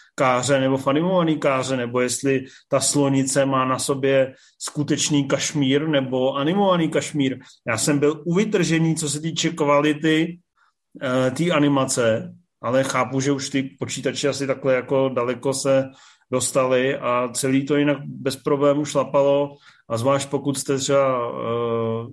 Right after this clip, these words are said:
vyrůstali na hudbě U two, tak, eh, na ní jsou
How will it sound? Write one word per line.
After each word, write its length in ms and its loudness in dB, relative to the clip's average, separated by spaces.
vyrůstali 600 0
na 340 0
hudbě 440 0
U 100 0
two, 260 -4
tak, 300 -4
eh, 200 0
na 120 -4
ní 120 -2
jsou 140 -4